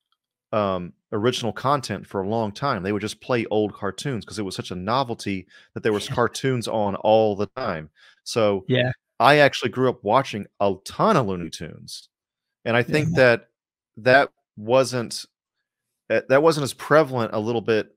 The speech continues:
Speaker 1: after. And, like, now there's not a whole lot of Looney Tunes at all, and kids don't even get the humor, I heard. Did you
Speaker 2: Yeah,
Speaker 1: know that?
Speaker 2: that's,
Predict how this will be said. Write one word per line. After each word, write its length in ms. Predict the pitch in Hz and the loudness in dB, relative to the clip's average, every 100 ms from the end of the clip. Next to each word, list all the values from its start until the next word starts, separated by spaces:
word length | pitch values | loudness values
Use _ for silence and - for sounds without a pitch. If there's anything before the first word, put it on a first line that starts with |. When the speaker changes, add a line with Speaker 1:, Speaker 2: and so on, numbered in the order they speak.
| - | -6
Speaker 1:
after. 440 | 110 123 123 104 95 | 0 0 0 -4 -4
And, 80 | 101 | -4
like, 180 | 101 | -4
now 340 | 101 107 160 147 | -2 0 2 2
there's 260 | 110 101 | 0 -2
not 200 | 107 117 | -2 0
a 60 | 110 | -2
whole 180 | 104 117 | 0 0
lot 140 | 107 | 0
of 120 | 101 | -2
Looney 200 | 107 110 | -4 -6
Tunes 320 | 104 113 104 98 | -6 -6 -6 -2
at 80 | |
all, 280 | 101 139 95 | 0 2 0
and 100 | 87 | -4
kids 280 | - 143 117 | -2 -2 0
don't 180 | 127 113 | -4 -4
even 180 | 98 90 | -6 -4
get 220 | 113 - | -4 -4
the 60 | 104 | -10
humor, 380 | 131 190 143 90 | -6 -4 -4 -4
I 80 | |
heard. 380 | 92 98 90 90 _ _ _ _ _ _ _ _ | -4 -6 -6 -12 _ _ _ _ _ _ _ _
Did 120 | - - _ _ 127 | -20 -20 _ _ 4
you 80 | |
Speaker 2:
Yeah, 140 | 123 131 | 6 6
Speaker 1:
know 140 | 131 | 6
that? 180 | 143 180 | 6 2
Speaker 2:
that's, 400 | 202 - _ _ | 0 -8 _ _